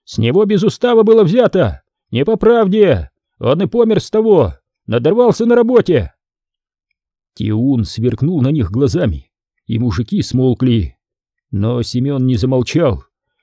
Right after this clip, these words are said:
хотя и говорил мирно. "Так что, Микита Петрович, с меня взятки гладкие, иди себе по добру, по здорову,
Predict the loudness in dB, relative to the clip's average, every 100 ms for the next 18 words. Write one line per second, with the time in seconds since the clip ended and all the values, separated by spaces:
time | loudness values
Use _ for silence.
0 | _ -6 -4 -4 0 2 2 0 0 2
1 | 0 -2 -6 -10 _ _ _ _ _ _
2 | _ -2 -2 -2 -4 -4 -2 -2 -2 -2
3 | -2 0 0 0 -2 -12 _ _ _ -18
4 | -6 -2 0 0 0 0 0 -4 0 0
5 | 0 0 -2 -2 -8 _ _ _ -6 -2
6 | -2 -2 0 2 2 0 0 0 0 0
7 | 2 2 0 -4